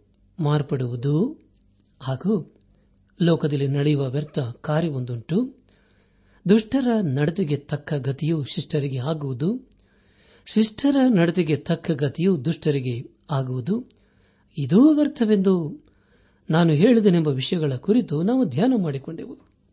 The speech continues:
ಧ್ಯಾನ ಮಾಡಿದಂಥ ಎಲ್ಲ ಹಂತಗಳಲ್ಲಿ ದೇವಾದಿದೇವನೇ ನಮ್ಮ ನಡೆಸಿದನು. ದೇವರಿಗೆ ಮಹಿಮೆ ಉಂಟಾಗಲಿ. ಇಂದು ನಾವು ಅರಸನಾದ ಸೊಲೊಮೋನನು ಬರೆದಂಥ ಪ್ರಸಂಗಿ ಪುಸ್ತಕ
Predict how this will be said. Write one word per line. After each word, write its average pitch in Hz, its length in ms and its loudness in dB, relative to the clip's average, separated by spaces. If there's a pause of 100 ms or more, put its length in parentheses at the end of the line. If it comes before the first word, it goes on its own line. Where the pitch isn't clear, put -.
(680)
ಧ್ಯಾನ 151 320 -2
ಮಾಡಿದಂಥ 147 580 -2
ಎಲ್ಲ 135 360 -4
ಹಂತಗಳಲ್ಲಿ 143 680 -6 (880)
ದೇವಾದಿದೇವನೇ 151 720 0
ನಮ್ಮ 147 220 0
ನಡೆಸಿದನು. 131 640 -6 (960)
ದೇವರಿಗೆ 185 340 2
ಮಹಿಮೆ 208 380 2
ಉಂಟಾಗಲಿ. 135 540 -8 (920)
ಇಂದು 156 220 0
ನಾವು 131 380 -6 (840)
ಅರಸನಾದ 254 480 0 (160)
ಸೊಲೊಮೋನನು 151 580 0
ಬರೆದಂಥ 127 440 -6 (680)
ಪ್ರಸಂಗಿ 143 380 -4
ಪುಸ್ತಕ 139 520 -8